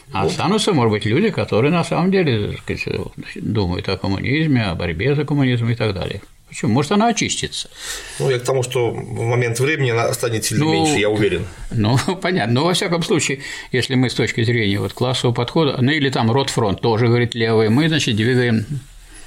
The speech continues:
Speaker 1: рабочего. Ну, а зачем вы двигаете рабочего на пост того, кто будет осуществлять диктатуру буржуазии?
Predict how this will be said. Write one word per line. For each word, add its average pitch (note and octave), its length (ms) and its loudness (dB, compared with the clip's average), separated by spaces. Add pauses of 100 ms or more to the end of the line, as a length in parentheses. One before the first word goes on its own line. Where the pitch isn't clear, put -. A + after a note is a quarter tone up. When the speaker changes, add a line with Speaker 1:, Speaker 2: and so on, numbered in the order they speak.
(400)
Speaker 1:
рабочего. F2+ 580 -2 (260)
Ну, A#2+ 200 2
а C3 100 0
зачем C3 460 0
вы A2 120 2
двигаете A2 440 0
рабочего B2 480 0
на A2 160 0
пост - 540 -2 (1200)
того, B2+ 300 2
кто B2 200 -2
будет A#2+ 300 2
осуществлять A#2+ 460 0
диктатуру A2 480 -2
буржуазии? G#2+ 640 -2